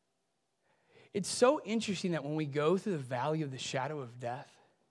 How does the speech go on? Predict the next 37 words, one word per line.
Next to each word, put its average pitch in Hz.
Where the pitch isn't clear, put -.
we 175
think -
we 175
have 160
to 160
fear 156
because 139
that's 147
just 139
what 131
we've 139
known. 123
And 147
we 151
feel 160
like 165
we 175
have 165
to 151
worry 156
because 131
that's 139
what 139
the 135
world 131
tells 135
us 147
to 151
do. 131
But 160
at 180
that -
moment, 170
I -
had 196
peace, 208
peace -